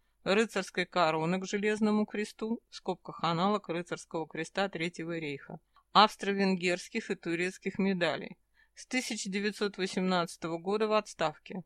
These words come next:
С тысяча девятьсот девятнадцатого года член Н С Д А П. С тысяча девятьсот двадцать девятого года руководитель движения за объединение Н С Д А П и К П Г.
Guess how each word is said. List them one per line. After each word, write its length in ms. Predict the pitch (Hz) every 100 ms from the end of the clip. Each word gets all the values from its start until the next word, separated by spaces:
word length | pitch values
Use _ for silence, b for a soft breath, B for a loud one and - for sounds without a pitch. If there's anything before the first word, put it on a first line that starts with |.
| _ _
С 160 | - -
тысяча 420 | 196 196 170 -
девятьсот 420 | 160 165 170 165
девятнадцатого 800 | 151 156 160 165 185 190 - 233
года 320 | 233 247 247
член 340 | 233 - 185 190
Н 160 | 175 165
С 140 | 170
Д 160 | 165 165
А 100 | 165
П. 300 | - - 220 _ _ b b
С 100 | -
тысяча 420 | - 277 277 -
девятьсот 440 | 214 226 233 233 208
двадцать 400 | 214 202 202 190
девятого 600 | 202 190 160 - 165 185
года 340 | 196 214 240
руководитель 720 | 220 - 180 175 180 214 202
движения 560 | 175 175 170 196 208 214
за 180 | 202 190
объединение 840 | 180 185 180 202 190 160 151 143 -
Н 200 | 170 156
С 140 | 160
Д 140 | 156
А 140 | 151 147
П 200 | - 214
и 140 | -
К 160 | - 156
П 200 | - 156
Г. 260 | 151 220